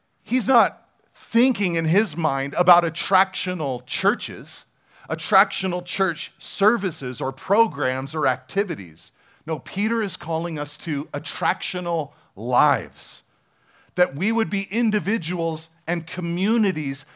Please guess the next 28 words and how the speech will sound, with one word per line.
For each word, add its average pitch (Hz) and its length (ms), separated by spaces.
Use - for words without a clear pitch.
that 196 220
are 196 180
attractive 190 800
to 190 120
the 165 120
world 139 500
that 151 180
we 151 160
live 175 280
in. 117 260
This 180 160
is 156 120
not 190 300
a 170 60
strategy 185 760
that 151 180
Peter 180 380
made 160 380
up 175 240
on 135 120
his 143 160
own. 170 240
He 156 140
lifted 156 480
it 135 160
straight 185 560
from 139 300
Jesus' 180 760